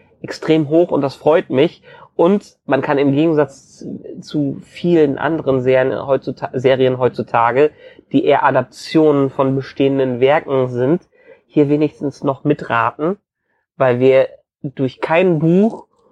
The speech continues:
oder durch keinen Film oder durch kein Ding, was vor dreißig Jahren gedreht wurden,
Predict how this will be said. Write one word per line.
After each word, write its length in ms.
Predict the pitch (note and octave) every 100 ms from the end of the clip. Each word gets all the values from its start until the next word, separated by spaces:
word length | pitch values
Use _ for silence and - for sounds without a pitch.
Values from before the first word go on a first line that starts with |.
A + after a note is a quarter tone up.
| _
oder 200 | - C#3+
durch 200 | C#3 C3
keinen 280 | - D3+ E3+
Film 520 | E3+ - D#3 E3 F3 - _ _ -
oder 220 | C#3 C#3+
durch 280 | C#3+ C#3 -
kein 680 | - D#3 D#3+ E3 E3 D#3 -
Ding, 200 | D#3+ D#3+
was 140 | D3+
vor 80 | D3+
dreißig 340 | B2+ C#3 C#3+
Jahren 280 | C3+ B2+ D3
gedreht 360 | C#3 C#3 C#3+ -
wurden, 300 | D3 D3